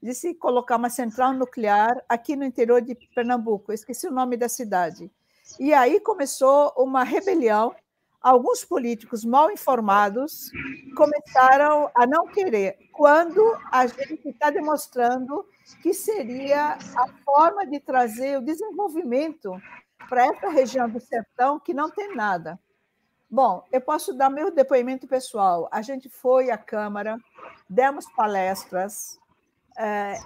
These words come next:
vários políticos entenderam e estão apoiando, mas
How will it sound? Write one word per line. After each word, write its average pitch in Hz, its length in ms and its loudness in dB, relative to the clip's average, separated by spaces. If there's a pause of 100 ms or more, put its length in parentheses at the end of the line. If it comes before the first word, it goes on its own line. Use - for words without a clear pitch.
(140)
vários 339 460 0
políticos 247 800 -6
entenderam 214 920 -2
e 247 120 -8
estão 311 340 -6
apoiando, 202 800 -2 (580)
mas 247 300 -2